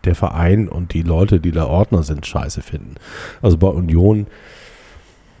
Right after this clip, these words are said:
das war immer eine Katastrophe, da auswärts zu fahren, weil da, weil du da einfach irgendwie von, weißt immer gar nicht, wie, wie das irgendwie unsere Frauen machen, da irgendwie von irgendwelchen Nazis betatscht wirst.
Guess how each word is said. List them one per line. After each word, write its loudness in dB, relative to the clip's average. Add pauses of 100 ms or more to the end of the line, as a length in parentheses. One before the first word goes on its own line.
(120)
das 2
war 4
immer 4
eine 4
Katastrophe, 2
da -2
auswärts -4
zu -4
fahren, -2 (120)
weil -2
da, -2 (760)
weil 4
du 2
da 2
einfach 0
irgendwie -4
von, -2 (200)
weißt 0
immer 2
gar 2
nicht, 0
wie, 0 (320)
wie -2
das 0
irgendwie -2
unsere -4
Frauen 2
machen, -2
da -2
irgendwie -2
von -2
irgendwelchen -6
Nazis -2
betatscht -4
wirst. -6